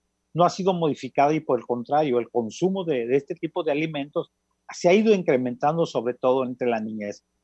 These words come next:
Y efe-, se, lo que se requiere es cómo evitarlo, y esto tendrá que empezar desde los hogares, porque si vas a permitir que los padres de familia o los tutores puedan adquirir estos productos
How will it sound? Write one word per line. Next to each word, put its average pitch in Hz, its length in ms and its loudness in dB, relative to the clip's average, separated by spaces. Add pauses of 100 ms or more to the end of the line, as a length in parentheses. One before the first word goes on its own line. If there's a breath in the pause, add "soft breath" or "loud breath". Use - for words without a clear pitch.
(120)
Y 143 100 2
efe-, 131 260 0
se, - 140 -2
lo 131 140 4
que - 80 -14
se 127 140 2
requiere 170 520 4
es 175 180 -6 (420)
cómo 240 260 4
evitarlo, 139 520 2
y 131 100 -2
esto 165 240 -4
tendrá 160 320 -6
que 202 60 -8
empezar 175 400 -6
desde 131 260 -4
los 117 200 -8
hogares, 113 420 -6
porque 127 220 -10
si 151 100 -10
vas 196 200 -4
a 214 100 -4
permitir 143 540 -6 (440)
que 139 80 0
los 131 160 -2
padres 202 260 2
de 196 120 2
familia 147 420 -2
o - 20 0
los 131 200 -4
tutores 131 500 -4 (120)
puedan 185 360 4
adquirir 143 440 -4
estos - 280 -10
productos 127 520 -8